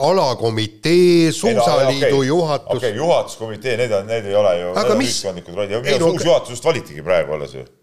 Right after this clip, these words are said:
Speaker 1: Jaa.
Speaker 2: Et noh, tegelikult ma tean, see mingid ideed ja plaanid neil on ja nad seal üht-teist proovivad ka teha, eks ole, aga et,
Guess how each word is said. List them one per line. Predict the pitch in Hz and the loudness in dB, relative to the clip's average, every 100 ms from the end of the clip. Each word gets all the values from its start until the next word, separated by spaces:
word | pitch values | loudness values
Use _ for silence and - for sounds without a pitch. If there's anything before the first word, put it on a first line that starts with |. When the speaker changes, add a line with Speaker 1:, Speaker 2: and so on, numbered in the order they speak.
| - | -2
Speaker 1:
Jaa. | 220 127 - _ _ _ _ _ - | 0 0 -4 _ _ _ _ _ -10
Speaker 2:
Et | 82 | -6
noh, | 113 104 - | -4 -4 -4
tegelikult | 113 107 95 | -2 0 0
ma | 113 | -2
tean, | 107 | -2
see | 120 | -6
mingid | 131 113 92 - _ _ 95 | -6 -8 -12 -18 _ _ -10
ideed | 107 160 127 101 | -2 0 2 0
ja | |
plaanid | 98 139 120 104 | 0 0 0 0
neil | 120 | 0
on | 160 123 | 0 0
ja | 104 104 104 | 0 2 0
nad | 107 | -4
seal | 110 110 | -6 -6
üht-teist | - 110 - | -10 -10 -4
proovivad | 120 110 104 107 | -2 -2 -4 -4
ka | |
teha, | 156 107 69 | 0 0 0
eks | - | -4
ole, | 78 78 | -6 -2
aga | 78 78 | -2 -4
et, | - | -8